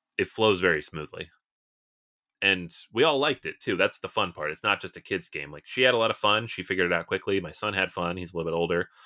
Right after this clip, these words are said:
Uh, my wife and I both had fun. So it's a very small, narrow box. It's only, like, thirty dollars, and there's a lot packed in here for that, for a family. So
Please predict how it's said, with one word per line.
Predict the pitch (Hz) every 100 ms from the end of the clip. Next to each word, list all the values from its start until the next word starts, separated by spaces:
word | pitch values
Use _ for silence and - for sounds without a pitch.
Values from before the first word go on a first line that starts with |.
| - - -
Uh, | 80
my | 80
wife | 92 95
and | 92
I | 87
both | 82 80
had | 80
fun. | - 82 78 _ _ _ _
So | - 95 82 78 _ _ _
it's | 98
a | 98
very | 123 117
small, | - 113 117 113
narrow | 101 92 98 92
box. | 92 110 123
It's | - 92
only, | 90
like, | 85
thirty | - 87 87
dollars, | 78 80 104 131 147 - - -
and | 87 85 82 82 80 - - _
there's | 98 92
a |
lot | 90 85 -
packed | 80 -
in | 82
here | 80 80
for | -
that, | 82 76 - _
for | 85 76 -
a |
family. | - 78 - - _
So | - 82